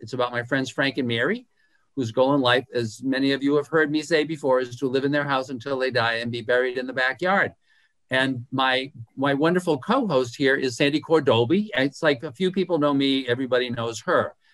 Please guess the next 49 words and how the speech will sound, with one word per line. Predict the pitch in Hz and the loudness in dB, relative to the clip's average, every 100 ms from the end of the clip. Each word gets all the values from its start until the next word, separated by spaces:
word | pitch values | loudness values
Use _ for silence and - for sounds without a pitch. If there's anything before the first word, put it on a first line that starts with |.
| _ _ | _ _
Um, | 127 127 123 | 0 2 0
the | 113 131 | -2 0
goal | 165 226 220 | 4 6 6
of | 180 | 4
this | 156 | 0
show | - - 226 208 147 | -2 -2 0 2 2
is | 143 131 117 | 2 0 0
to | 151 | -4
really | 135 170 170 160 156 143 | 0 2 2 0 -2 -8
help | - 190 185 170 | -4 -4 -4 -2
you | 170 165 160 | 0 0 -2
as, | 135 143 143 127 - | -2 0 0 -4 -8
if | 127 | -6
you | 131 127 | 0 0
identify | 120 196 262 262 135 | 0 0 -2 0 0
with | 123 | 0
Frank | 113 117 110 | -2 -4 -4
and | 104 | -4
Mary | 101 104 135 | -2 -2 -2
and | 147 | -4
wanna | 117 147 151 | -4 -2 -4
just | 135 - | -6 -8
keep | 147 139 | -8 -8
staying | - 120 117 | -4 -4 -2
at | 113 | -4
home, | 98 92 - _ _ _ | -6 -10 -16 _ _ _
help | - 185 | -4 0
you | 185 | 2
know | 160 170 165 | 2 4 2
the | 139 | 0
people | 117 190 190 180 | -2 -2 0 0
you | 160 | 0
need | 156 143 | 0 0
to | |
know | 135 139 139 139 143 - | 0 2 2 0 -2 -2
and | 127 | -4
the | 127 | -4
programs | 117 151 139 139 127 | -2 0 0 0 -2
you | 127 | -4
need | 123 107 | -6 -4
to | |
know | 131 175 | -2 -2
about | 147 110 - | 0 -2 -2
in | - 120 | -6 -2
order | 127 131 | 0 -2
to | 123 | -4
do | 104 123 120 | -6 -4 -4
just | 107 107 104 - | -6 -4 -4 -4
that. | 156 180 139 | -4 0 -2